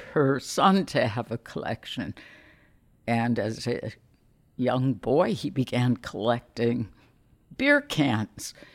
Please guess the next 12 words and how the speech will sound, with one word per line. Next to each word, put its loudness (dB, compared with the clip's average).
which -2
soon 0
were 0
filling 2
floor-to-ceiling 6
display 4
cases -2
in 4
their 0
recreation 2
room. 2
And 4